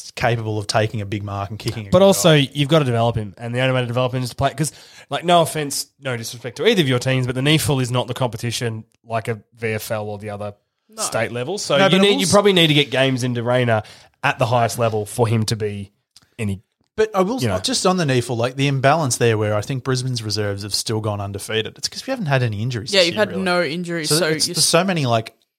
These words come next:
Speaker 1: A F L quality players in that team. So of course they're winning. But I get, yeah, the quality of that league is not the same.
Speaker 2: Also, just
Speaker 3: Swan-,
Speaker 2: to reiterate,
Speaker 3: Swans are third, and we've had injuries like crazy. So
Speaker 1: Mm.
Speaker 3: I'm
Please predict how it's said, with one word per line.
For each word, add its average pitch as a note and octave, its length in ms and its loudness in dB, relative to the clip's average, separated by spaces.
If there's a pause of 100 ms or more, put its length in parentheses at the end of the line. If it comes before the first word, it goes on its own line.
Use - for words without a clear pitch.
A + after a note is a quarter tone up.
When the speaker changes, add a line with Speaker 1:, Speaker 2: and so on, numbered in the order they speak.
(240)
Speaker 1:
A B2+ 100 2
F A#2+ 140 2
L A2+ 120 0
quality A2+ 420 0
players G#2 460 -2
in G#2+ 80 -8
that G#2 180 -10
team. A2+ 300 -10
So A#2 80 -8
of G#2+ 80 -10
course C#3+ 240 -4
they're F#2+ 160 -10
winning. G2+ 240 -14 (240)
But D3 80 2
I D3 80 8
get, C3+ 140 0
yeah, A#2 60 0
the A#2+ 120 2
quality D#3+ 320 2
of G#2+ 80 -4
that G2+ 160 -2
league G2 200 -4
is G#2 80 -8
not G2+ 140 -8
the A2 60 -16
same. G2+ 220 -10 (100)
Speaker 2:
Also, D3+ 240 6
just E3+ 160 4
Speaker 3:
Swan-, D#3 80 6
Speaker 2:
to D3 60 6
reiterate, C3 220 6
Speaker 3:
Swans D4+ 160 0
are C4+ 60 0
third, F#3+ 320 0
and D#3+ 60 -12
we've F3 140 -8
had F#3+ 200 -8 (300)
injuries E3+ 380 -6
like - 260 -10
crazy. D#3+ 400 -8
So - 180 -4
Speaker 1:
Mm. C#3+ 80 -8
Speaker 3:
I'm - 160 -14